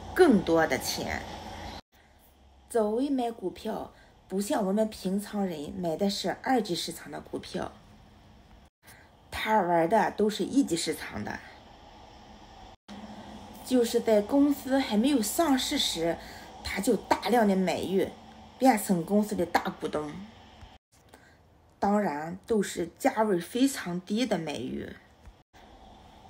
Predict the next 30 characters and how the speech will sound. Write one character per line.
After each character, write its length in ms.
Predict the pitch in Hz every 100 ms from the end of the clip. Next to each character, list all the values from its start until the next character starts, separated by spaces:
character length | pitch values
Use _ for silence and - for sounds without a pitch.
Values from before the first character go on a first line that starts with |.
| -
所 220 | - 202 233
以 260 | 170 160 - -
她 180 | -
才 220 | 254 226 190
能 320 | 165 156 180 - - -
一 200 | 240 311
夜 220 | 302 185 -
之 160 | 196
间 420 | 190 190 175 185 190 -
资 120 | 262
产 440 | - 165 151 170 - -
翻 340 | - 220 202 202
五 220 | 180 185
倍、 340 | 240 254 147 - - -
十 300 | - 208 233
倍， 300 | 277 175 - - -
甚 320 | - 262 233
至 100 | 214 208
更 340 | - 349 214
多 200 | 165 147
倍， 280 | 160 160 - - - - - - - - - - - - - - - - - - - -
一 220 | 190 226
次 440 | 220 - 202 262 - - -
就 220 | 269 247
能 200 | 214 208
赚 240 | 208 233 202
到 200 | 160 151 -
几 160 | 175 175
个 100 | 226
亿。 440 | 190 196 214 -